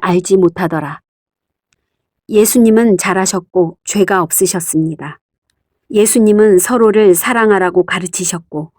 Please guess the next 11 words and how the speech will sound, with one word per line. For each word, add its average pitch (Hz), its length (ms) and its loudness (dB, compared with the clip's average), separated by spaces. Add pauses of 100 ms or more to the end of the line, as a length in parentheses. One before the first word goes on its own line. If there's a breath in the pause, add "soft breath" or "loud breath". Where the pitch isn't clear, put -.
병든 190 420 2
자를 175 420 -2
고쳐주셨지요. 165 1040 -8 (800)
"너는 226 540 2 (360)
내 233 280 0
마음을 214 480 2
다하고 170 600 -4 (400)
혼을 262 280 4
다하고 165 580 -6 (260)
힘을 262 360 2
다하고 170 640 -8